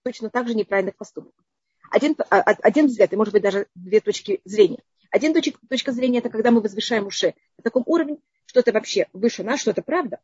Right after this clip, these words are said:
Он, мы вообще никогда его не сможем понять. Но тогда, если я вот так возвышаю, что это правильно. Но есть вот другая, а, другая часть, я тогда от него ничего не могу учить. А Тора дана мне, чтобы я что-то учила от него.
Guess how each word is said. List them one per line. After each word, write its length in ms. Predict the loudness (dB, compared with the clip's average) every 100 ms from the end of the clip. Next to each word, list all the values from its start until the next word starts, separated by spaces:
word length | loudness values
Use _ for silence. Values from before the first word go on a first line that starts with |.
| _ _
Он, 200 | -6 -2
мы 120 | 0 2
вообще 340 | 2 0 -2
никогда 280 | 0 2 0
его 100 | -2
не 100 | -8
сможем 260 | -14 -20
понять. 380 | -14 -8 -8 -10 _ _ _
Но 60 | -2
тогда, 320 | 0 2 2
если 300 | 4 2 2
я 120 | 0
вот 120 | 2 -2 -2
так 240 | -2 -2
возвышаю, 540 | -8 -8 -4 0 0
что 120 | 0 -4
это 140 | -4
правильно. 420 | 0 2 2 -2 -10 _ _ _ _ _
Но 60 | -8
есть 220 | -6 -6
вот 80 | -8 _
другая, 380 | -2 2 2 0 _ _ _
а, 60 | -12 -12 _ _ _
другая 260 | -6 -2 -2 _
часть, 400 | -4 -4 -4 _ _ -4
я 80 | -2
тогда 180 | 2 0
от 80 | 0
него 140 | -4
ничего 180 | -6 -4
не 60 |
могу 160 | -6 -6
учить. 320 | -10 -12 _ _ -20 _ _ _ _ _ _ _ _ _ _ _ _ _ _ _ -6
А 80 |
Тора 240 | 0 2 4
дана 240 | 2 0
мне, 140 | -2 -4
чтобы 180 | -4
я 80 | -6
что-то 200 | -6 -8
учила 280 | -8 -6 -6
от 120 | -8
него. 120 | -14